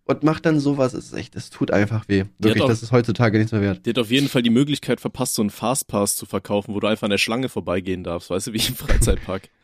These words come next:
Speaker 1: Ich, ich hab auch schon überlegt, mich nochmal anzustellen und den Platz dann zu verkaufen, wenn ich ganz vorne bin.
Speaker 2: <laughs>
Speaker 1: „Ey, zweihundert Euro, wollen Sie sich da impfen lassen,
Speaker 2: Das,
Speaker 1: oder?“
Speaker 2: das ist doch genau wie, hast du, hast du diese komischen Nachrichten gesehen von dieser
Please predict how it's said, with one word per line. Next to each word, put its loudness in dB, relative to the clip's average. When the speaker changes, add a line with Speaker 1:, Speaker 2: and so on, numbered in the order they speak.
Speaker 1:
Ich, 2
ich 4
hab 4
auch 4
schon 2
überlegt, 4
mich 2
nochmal 4
anzustellen 4
und 4
den 4
Platz 2
dann 2
zu -4
verkaufen, 2
wenn 6
ich 0
ganz 2
vorne 4
bin. 0
Speaker 2:
<laughs> 2
Speaker 1:
„Ey, 4
zweihundert 4
Euro, 6
wollen 6
Sie 2
sich 4
da 4
impfen 6
lassen, 4
Speaker 2:
Das, 6
Speaker 1:
oder?“ 6
Speaker 2:
das 4
ist -2
doch 2
genau 2
wie, 4
hast 2
du, 0
hast -4
du -4
diese -6
komischen 0
Nachrichten -2
gesehen 2
von -4
dieser 2